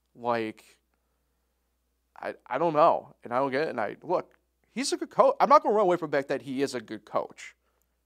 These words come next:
right? Like, what he's been able to do the past few years, even to get that team to at or slightly above five hundred is a lot. But for, for what people expect of him to be,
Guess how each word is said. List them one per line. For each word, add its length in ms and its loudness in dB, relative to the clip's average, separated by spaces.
right? 360 0
Like, 160 0
what 120 0
he's 80 -4
been 100 2
able 140 4
to 80 0
do 120 -2
the 60 -6
past 320 0
few 80 -8
years, 300 -8
even 160 -6
to 80 -6
get 220 -6
that 180 -2
team 240 -12
to 200 -12
at 220 2
or 140 -6
slightly 440 -6
above 300 -2
five 240 -6
hundred 480 -8
is 160 -10
a 60 -4
lot. 360 -2
But 300 2
for, 280 -2
for 220 -6
what 340 4
people 360 -2
expect 500 -2
of 220 -6
him 220 -8
to 160 -14
be, 360 -6